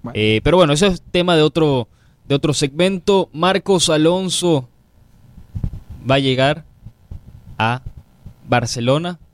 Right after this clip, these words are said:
Speaker 2: Sigo sin entender la verdad el mercado de fichajes del Barcelona, por qué Marcos Alonso. Pero, digo, lo que te puede aportar en experiencia, pero en edad, bueno, cada, cada loco con su tema, lo que dicen, lo que quieran. Eso es hasta ahora lo más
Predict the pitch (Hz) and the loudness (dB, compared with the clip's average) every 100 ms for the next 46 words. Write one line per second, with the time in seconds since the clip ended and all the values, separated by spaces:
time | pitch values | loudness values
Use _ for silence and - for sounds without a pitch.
0 | - 139 151 147 135 117 113 127 139 120 | -10 -4 -2 0 -2 -2 0 0 2 2
1 | 127 135 131 - 104 110 - 139 127 120 | 2 2 2 -4 -6 -6 0 0 -2 -6
2 | 120 131 131 120 117 120 147 135 113 - | -6 -2 0 0 -2 -2 -2 -2 -4 -4
3 | 123 131 127 127 113 110 135 139 160 165 | -4 -4 -6 -8 -4 -2 -2 -4 -10 -12
4 | - - - - - - - - - 120 | -18 -20 -20 -20 -20 -20 -14 -6 -2 0
5 | 113 107 95 - 165 143 107 101 101 156 | 0 -2 -6 -8 -2 0 0 -4 -4 -2
6 | 160 113 139 147 123 - 117 143 120 - | -2 -4 -4 -4 -4 -6 -4 -4 -6 -6
7 | 107 98 104 - - - - - 120 123 | -6 -6 -10 -18 -18 -18 -20 -6 -2 0
8 | 117 120 156 - - _ _ _ _ _ | 0 0 0 -2 -12 _ _ _ _ _
9 | _ - 147 127 110 170 190 160 190 202 | _ -8 -2 -2 2 4 4 4 2 4
10 | 202 202 196 196 170 147 139 180 196 180 | 6 6 4 0 -2 -4 -2 0 2 2
11 | 156 151 156 180 - 170 147 131 - 156 | 0 0 0 2 0 0 -2 -4 0 0
12 | 151 147 131 - - 151 147 160 151 151 | 2 -2 -6 -16 -2 0 0 2 2 2
13 | - 135 123 - 135 151 139 139 139 - | -2 -4 -4 0 2 2 2 0 -4 -6